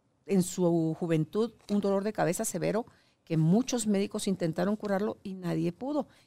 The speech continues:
Y le dijeron, el resultado final fue, "Hágale ganas porque usted esto lo va a padecer el resto de su vida". Entonces él decía eso, que, que viniera de un médico se le hacía absurdo y decía, "Tiene que haber otra forma".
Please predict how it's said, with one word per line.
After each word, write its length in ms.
Y 100
le 140
dijeron, 580
el 200
resultado 500
final 320
fue, 260
"Hágale 300
ganas 280
porque 400
usted 280
esto 200
lo 60
va 60
a 60
padecer 340
el 100
resto 240
de 80
su 140
vida". 280
Entonces 200
él 120
decía 340
eso, 380
que, 160
que 140
viniera 380
de 60
un 140
médico 360
se 140
le 100
hacía 280
absurdo 800
y 40
decía, 240
"Tiene 440
que 120
haber 200
otra 200
forma". 380